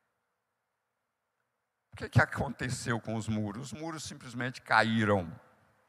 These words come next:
diante da nação. E Josué disse assim: "Cada um simplesmente ataque de onde você está. O inimigo está à sua frente, está vencido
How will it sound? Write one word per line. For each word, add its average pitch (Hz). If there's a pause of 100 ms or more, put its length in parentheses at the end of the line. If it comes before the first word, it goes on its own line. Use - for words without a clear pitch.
(420)
diante 165
da 160
nação. 123 (1400)
E 196
Josué 190
disse -
assim: 175 (220)
"Cada 269
um 302
simplesmente 262 (2250)
ataque 240
de 233
onde 247
você 254
está. 220 (720)
O 220
inimigo 294
está 269
à 240
sua 277
frente, 277
está 254
vencido 277